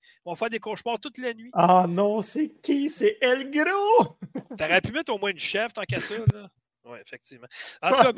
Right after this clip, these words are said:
Speaker 1: bref,
Speaker 2: de la
Speaker 1: c'est ça. Fait
Speaker 2: chèvre.
Speaker 1: que, euh, merci à tout le monde. Merci à tout le monde qui vont écouter le podcast, qui vont le regarder en différé.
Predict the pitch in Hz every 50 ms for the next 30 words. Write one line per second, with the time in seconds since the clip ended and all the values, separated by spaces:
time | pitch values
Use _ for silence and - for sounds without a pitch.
0 | - 254 277 190 190 185 170 220 208 - 262 233 170 156 147 135 190 185 190 185
1 | 185 - - _ _ - - - - - - _ - 196 - - 285 294 247 -
2 | 262 240 220 196 202 226 277 302 294 240 208 175 - 233 240 196 233 208 214 247
3 | 247 196 - 180 185 190 - 202 202 - - - 233 220 _ - 202 175 - -
4 | 208 208 233 233 - - 165 160 175 170 170 165 160 160 156 156 196 226 220 208
5 | 214 190 160 147 165 202 220 196 170 156 131 - - - 156 143 139 147 175 233
6 | 269